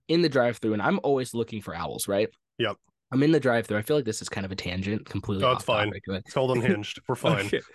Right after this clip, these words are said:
Speaker 1: Yeah,
Speaker 2: <laughs>
Speaker 1: yeah, I guess. Um, but, uh, we're, like, four cars back from the window, and I see this pine tree that's right across from the window. You know, there's, like, the, the drive, there's the window, and then there's the, the pavement on the other side of the drive.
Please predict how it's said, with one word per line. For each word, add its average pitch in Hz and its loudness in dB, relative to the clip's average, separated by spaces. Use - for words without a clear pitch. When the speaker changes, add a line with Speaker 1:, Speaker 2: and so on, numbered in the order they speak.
Speaker 1:
Yeah, 220 4
Speaker 2:
<laughs> - 4
Speaker 1:
yeah, 160 6
I 135 2
guess. 147 2
Um, 151 6
but, 156 4
uh, - -8
we're, 175 0
like, 175 -2
four 170 -2
cars 151 0
back 117 -4
from 120 -6
the 110 -2
window, 98 -2
and 131 0
I 123 4
see 156 0
this 131 2
pine 160 0
tree 123 0
that's 110 0
right 135 2
across 151 0
from 131 -4
the 117 0
window. 127 0
You 143 0
know, 127 0
there's, 120 0
like, 113 -6
the, 117 0
the 123 -4
drive, 117 -2
there's 127 0
the 117 0
window, 117 0
and 120 -4
then 113 -2
there's 104 -4
the, 104 -10
the 110 0
pavement 110 0
on 98 0
the 98 -4
other 95 -2
side 104 2
of 110 -6
the 101 -2
drive. 107 2